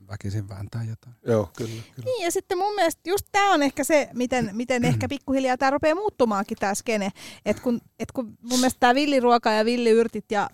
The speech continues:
Speaker 3: villikasvit ja muut, niin nää on niinku mietitty perinteisesti just jotenkin sen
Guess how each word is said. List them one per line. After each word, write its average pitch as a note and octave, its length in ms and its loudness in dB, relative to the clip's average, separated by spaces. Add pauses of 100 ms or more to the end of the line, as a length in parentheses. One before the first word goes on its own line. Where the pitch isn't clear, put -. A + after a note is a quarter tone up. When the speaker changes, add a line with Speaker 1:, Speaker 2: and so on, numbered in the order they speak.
(120)
Speaker 3:
villikasvit G3 600 -6
ja G#3+ 60 0
muut, A#3 260 0
niin G3+ 120 -4
nää G3+ 160 0
on G3+ 100 -2
niinku G3+ 200 -6
mietitty A#3 520 0
perinteisesti G#3+ 640 -4
just G#3 180 -4
jotenkin G3 280 -8
sen G3+ 180 -2